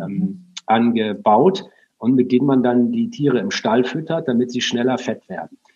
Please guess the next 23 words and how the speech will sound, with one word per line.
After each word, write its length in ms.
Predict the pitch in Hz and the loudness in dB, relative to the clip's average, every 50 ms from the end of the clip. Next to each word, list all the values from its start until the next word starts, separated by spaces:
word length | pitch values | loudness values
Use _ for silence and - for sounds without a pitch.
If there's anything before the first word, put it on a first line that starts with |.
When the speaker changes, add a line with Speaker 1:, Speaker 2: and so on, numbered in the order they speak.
| _ _ _ _ | _ _ _ _
Speaker 1:
Das 140 | - 120 - | -6 -2 2
heißt, 300 | 139 147 175 175 - - | 2 2 2 2 0 0
dass 160 | 135 120 - | -2 -2 -2
aus 180 | - 120 104 110 | -2 -4 -4 -2
Wiesen 240 | 120 160 160 160 143 | -2 0 0 2 2
und 140 | 120 117 101 | 2 2 2
Wäldern 360 | 113 117 120 113 104 98 - | 2 2 0 0 -2 -4 -4
Äcker 340 | 110 117 117 - 156 135 135 | -4 -2 -2 0 -2 0 0
werden, 320 | 143 143 156 165 175 151 | 0 0 0 0 0 -2
was 160 | 113 98 - | -2 -2 -2
wiederum 260 | 123 110 107 95 98 | -2 -2 -2 -2 -2
die 80 | 98 98 | -4 -4
Bodenerosion 840 | - - 101 104 117 131 135 127 135 135 147 139 123 131 139 151 160 | -4 -2 0 2 2 4 4 2 2 0 -2 -6 -6 -6 -6 -4 -4
befördert, 600 | 147 139 - - 147 151 160 160 170 170 165 - | -6 -8 -6 -4 -4 -4 -2 -2 -2 -4 -4 -6
äh, 300 | - 107 110 107 113 110 - - | -10 -12 -10 -8 -8 -10 -12 -14
dass 160 | 110 - - | -16 -16 -10
diese 540 | _ 127 123 117 120 117 113 107 104 - - | _ -6 -6 -6 -4 -2 -2 -2 -2 -4 -6
Äcker 400 | 123 - - 123 110 98 - - | -6 -4 -2 -2 -2 -2 -2 -2
auch 220 | 113 - - - - | -2 -4 -4 -4 0
anders 280 | - 113 117 113 - - | 2 2 2 2 -2 -4
gedüngt 440 | - 110 - - 123 143 - - | -6 -2 0 0 0 0 0 -2
werden 260 | - 143 147 151 151 147 | 0 0 0 2 2 0
müssen, 360 | 151 156 156 - - 165 156 | 0 0 -2 -2 -4 -6 -8